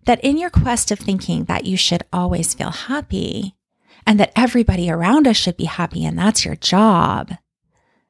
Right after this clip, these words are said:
that's what's creating the numbness. That's what's creating the hamster wheel.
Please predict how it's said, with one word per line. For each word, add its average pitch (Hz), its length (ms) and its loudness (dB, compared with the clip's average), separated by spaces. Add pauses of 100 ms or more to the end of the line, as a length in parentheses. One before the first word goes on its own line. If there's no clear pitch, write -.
(120)
that's 214 380 2
what's 226 160 0
creating 170 420 2
the 151 100 0
numbness. 156 680 0
That's 180 280 4
what's 175 200 -2
creating 160 400 -2
the - 60 -4
hamster 156 520 -2
wheel. - 380 -8